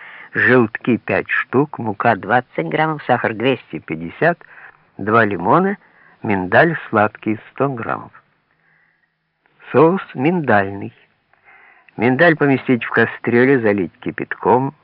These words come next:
накрыть крышкой и настаивать десять-пятнадцать минут. Затем очистить от кожицы и опустить на два-три часа в холодную воду,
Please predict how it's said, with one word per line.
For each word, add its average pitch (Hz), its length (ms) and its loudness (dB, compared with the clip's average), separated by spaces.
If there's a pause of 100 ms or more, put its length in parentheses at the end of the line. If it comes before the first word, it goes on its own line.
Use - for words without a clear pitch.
(120)
накрыть 104 460 -2
крышкой 190 460 0
и - 180 -8
настаивать 147 500 2
десять-пятнадцать 143 800 -4
минут. 90 280 -6 (840)
Затем 135 300 2
очистить 131 640 -2
от 120 200 -4
кожицы 107 500 -2
и 151 40 4
опустить 123 560 -2
на 113 160 2
два-три 110 500 0
часа 156 340 -2
в 147 40 -10
холодную 139 500 0
воду, 87 380 -6